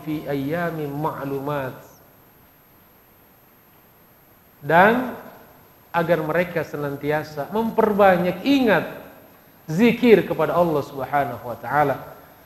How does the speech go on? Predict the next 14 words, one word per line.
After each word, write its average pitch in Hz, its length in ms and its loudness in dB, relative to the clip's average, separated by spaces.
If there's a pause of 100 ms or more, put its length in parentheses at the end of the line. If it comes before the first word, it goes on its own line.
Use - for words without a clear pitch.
(340)
di 190 160 2
hari-hari 233 960 6
yang 202 240 4
sangat 302 400 0
terbatas. 214 640 0 (3000)
Sepakat 233 400 2
ulama 180 640 0 (960)
atau 139 240 -10
bah-, 143 320 -6
atau 147 300 -2 (580)
paling 139 240 -2
tidak 151 240 0
jumhur 151 400 0
ulama 185 480 4